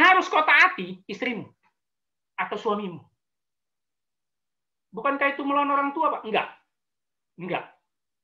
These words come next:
Ya, tapi langsunglah kau kasih pengertian. "Mak, kata istriku nggak boleh." Jangan gitulah, itu kau jahat namanya. <laughs> Masa langsung bilang, "Mak, kata istriku nggak boleh beli itu." Ya,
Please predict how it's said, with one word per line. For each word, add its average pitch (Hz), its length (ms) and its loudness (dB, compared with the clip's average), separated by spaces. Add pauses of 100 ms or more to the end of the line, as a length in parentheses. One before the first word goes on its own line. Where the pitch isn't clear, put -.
Ya, 139 160 -8
tapi 240 320 0
langsunglah 233 400 6
kau 220 140 4
kasih 214 240 -2
pengertian. 196 560 -4 (400)
"Mak, 262 240 4
kata 247 160 4
istriku 277 400 2
nggak 311 160 4
boleh." 277 320 4
Jangan 175 320 2
gitulah, 190 880 2
itu 165 160 -6
kau - 160 0
jahat 156 560 0
namanya. 160 480 -6
<laughs> - 720 -16
Masa 156 320 2
langsung - 320 0
bilang, 220 160 0
"Mak, 226 160 -2
kata 214 160 -2
istriku 233 320 -6
nggak 247 160 0
boleh 214 240 2
beli 214 240 -6
itu." - 160 -18 (1200)
Ya, 139 240 -10